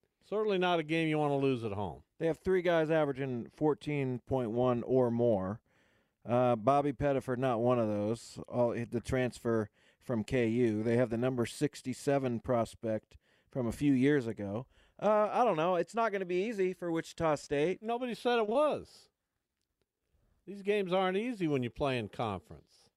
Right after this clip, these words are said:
Speaker 2: No, but they should, uh, they shouldn't be the team that is easy for others either.
Speaker 1: I don't think they are easy for
Speaker 2: I
Speaker 1: others.
Speaker 2: know, but you don't wanna look at them. You don't want other teams to look
Speaker 1: As
Speaker 2: at
Speaker 1: I said, I don't think there are any easy games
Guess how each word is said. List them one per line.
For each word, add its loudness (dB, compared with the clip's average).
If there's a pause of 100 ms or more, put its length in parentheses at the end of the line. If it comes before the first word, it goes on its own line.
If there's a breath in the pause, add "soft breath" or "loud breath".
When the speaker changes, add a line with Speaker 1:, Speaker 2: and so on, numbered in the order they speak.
(160)
Speaker 2:
No, 0
but 2
they 2
should, 0
uh, 4 (220)
they 2
shouldn't -2
be 4
the -2
team -2 (260 soft breath)
that 2
is 0
easy 0
for 4
others 0
either. -2 (560)
Speaker 1:
I -4
don't 0
think -2
they 0
are 2
easy 0
for 0
Speaker 2:
I 4
Speaker 1:
others. -2
Speaker 2:
know, 0
but 0
you -6
don't 2
wanna 2
look 2
at -2
them. 0
You -2
don't 4
want 4
other 2
teams -2
to 2
look 4
Speaker 1:
As -4
Speaker 2:
at -2
Speaker 1:
I -2
said, 0
I 2
don't -2
think -2
there 2
are 2
any 0
easy 0
games -2